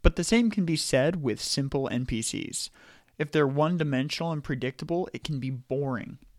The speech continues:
So is there a sweet spot? Mm, no, not really. I think the question we should be asking ourselves is, how much time will my players be exposed to this N P C?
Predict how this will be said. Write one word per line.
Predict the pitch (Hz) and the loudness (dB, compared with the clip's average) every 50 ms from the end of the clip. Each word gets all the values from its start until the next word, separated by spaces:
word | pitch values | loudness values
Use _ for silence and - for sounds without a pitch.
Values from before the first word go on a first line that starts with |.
| - - - _ _ _ - - | -20 -20 -20 _ _ _ -14 -8
So | - - 165 | -2 0 0
is | 147 139 | 0 2
there | 123 135 123 | 0 0 0
a | 113 | 0
sweet | - - - 147 143 143 | -2 -2 -4 -4 -4 -6
spot? | - - - 180 185 196 202 - - _ _ _ - | -6 -4 -4 -4 -4 -4 -6 -10 -14 _ _ _ -14
Mm, | - - 226 233 233 226 - 220 220 214 190 180 175 - | -12 -10 -8 -8 -6 -4 -4 -2 -4 -4 -6 -10 -10 -8
no, | 160 170 196 208 196 202 202 196 202 196 185 165 165 170 185 - | -4 -2 0 2 2 2 2 2 0 0 -4 -6 -10 -12 -12 -10
not | - 160 175 185 180 - | -6 -2 -2 -2 -2 -2
really. | 143 143 143 143 147 151 151 151 151 156 - - - - - - - - - - - - | -4 -4 -4 -4 -4 -4 -4 -4 -6 -8 -10 -14 -20 -20 -20 -20 -20 -20 -20 -20 -12 -8
I | - | -6
think | 165 - 202 208 | -4 -4 -4 -4
the | - 175 | -4 -6
question | - - - 160 170 - - 196 185 175 | -4 -2 -2 -2 -2 -4 -4 -2 -2 -2
we | 170 165 | -2 -2
should | 151 - - - - 160 165 165 | -2 0 0 0 -2 -2 -4 -4
be | 170 175 170 | -4 -4 -4
asking | 160 156 165 170 - - 180 180 | -2 -4 -4 -4 -6 -4 -4 -4
ourselves | 180 180 180 - - 175 180 170 165 | -4 -4 -4 -4 -4 -2 -2 -2 -2
is, | 139 117 | -4 -4
how | - - - - - 220 220 | -6 -8 -12 -6 -4 -4 -4
much | 233 220 185 - | -4 -4 -6 -8
time | - - - 175 175 180 180 | -10 -8 -8 -6 -6 -4 -4
will | 170 170 165 | -4 -4 -4
my | 160 156 143 131 - _ | -4 -6 -6 -8 -10 _
players | - - - - - - 240 233 247 247 226 190 151 131 117 117 117 123 - - - - - - - - - _ | -20 -20 -20 -20 -16 -10 -8 -6 -4 -2 -2 -2 0 -2 -2 -4 -6 -8 -10 -12 -14 -16 -20 -20 -20 -20 -8 _
be | 151 143 131 | -2 -2 -2
exposed | 120 - - - 139 127 123 - - | -2 -4 -6 -4 -4 -4 -4 -6 -6
to | - | -8
this | 120 120 110 - - | -8 -6 -6 -6 -6
N | 110 107 110 | -6 -8 -8
P | - - - | -10 -8 -8
C? | - - - - - - 143 | -6 -6 -6 -8 -10 -12 -16